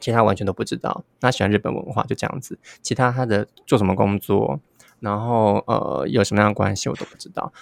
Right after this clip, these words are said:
那他跟他家人更的关系我更不知道，但他有讲一些。那为什么我觉得他有另外一个深贵的点是，那时候我有要求他说，也不是要求，就我跟他说，我们都，就已经进入，快进入关系，我跟他说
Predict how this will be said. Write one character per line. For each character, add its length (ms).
那 80
他 80
跟 100
他 100
家 200
人 320
更 280
的 80
关 160
系 120
我 120
更 160
不 140
知 200
道， 200
但 160
他 140
有 80
讲 200
一 100
些。 280
那 100
为 100
什 120
么 60
我 60
觉 140
得 60
他 100
有 60
另 140
外 80
一 20
个 80
深 260
贵 140
的 80
点 180
是， 320
那 80
时 120
候 80
我 200
有 80
要 120
求 200
他 180
说， 460
也 100
不 100
是 60
要 160
求， 160
就 100
我 60
跟 100
他 120
说， 480
我 80
们 80
都， 100
就 120
已 20
经 100
进 140
入， 160
快 140
进 120
入 100
关 180
系， 200
我 80
跟 200
他 80
说 320